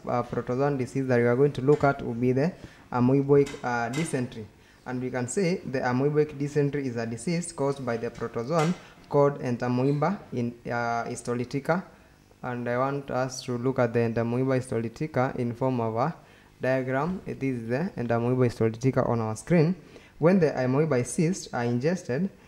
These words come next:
the cyst membrane is digested and the protozoa are released.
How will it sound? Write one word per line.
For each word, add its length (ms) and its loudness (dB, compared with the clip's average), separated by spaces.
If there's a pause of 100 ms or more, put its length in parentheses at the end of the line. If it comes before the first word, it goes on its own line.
(160)
the 120 2
cyst 440 0
membrane 500 4
is 160 -4
digested 680 0
and 160 0
the 80 -2
protozoa 680 -2
are 200 -4
released. 460 -6